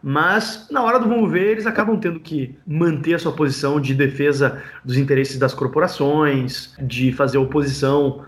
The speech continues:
ao projeto do governo por ser oposição, enfim, esse tipo de coisa que a gente vê, né? E, e é justamente dessa abordagem que a gente tenta se afastar.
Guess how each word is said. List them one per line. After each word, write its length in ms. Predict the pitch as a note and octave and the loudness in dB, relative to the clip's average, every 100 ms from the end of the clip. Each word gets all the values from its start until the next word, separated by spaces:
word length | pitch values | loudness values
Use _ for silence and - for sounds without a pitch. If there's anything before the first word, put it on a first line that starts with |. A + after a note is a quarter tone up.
| - | -2
ao 160 | C3+ | 0
projeto 440 | C3+ D3 C3+ B2+ - | 2 0 2 0 0
do 40 | |
governo 720 | D3 C3 C#3 C#3 C#3+ C#3 - - | -2 2 0 2 0 0 -8 -6
por 160 | D3 C3 | -2 0
ser 140 | - | 0
oposição, 680 | B2+ D3+ F3+ F3 D3 E3 C#3+ | 0 0 -4 0 2 4 2
enfim, 400 | - - A2+ - - _ | -2 -8 -10 -12 -20 _
esse 80 | - | -8
tipo 100 | B3+ | -8
de 60 | |
coisa 220 | - F#3+ | 0 -2
que 80 | F#3 | 2
a 20 | |
gente 160 | F#3+ G3 | 0 0
vê, 240 | F3 C#3 | 0 0
né? 180 | A#2+ A#2+ | 0 -2
E, 260 | B2+ C#3+ D3+ | 0 0 2
e 60 | |
é 120 | F3+ E3 | 2 2
justamente 360 | - G#3 G#3+ | 2 0 2
dessa 400 | D#3+ F#3 G3 - - - _ | 0 0 0 -2 -8 -20 _
abordagem 640 | C#3+ C#3 C#3+ C3 C#3 D#3 | 0 2 0 2 2 0
que 80 | F3+ | -2
a 20 | |
gente 140 | F3+ E3+ | -4 -2
tenta 200 | F#3+ F3+ | -6 -2
se 80 | F#3+ | -2
afastar. 680 | F#3+ F#3 - C3+ - - | -2 -4 -2 -4 -4 -20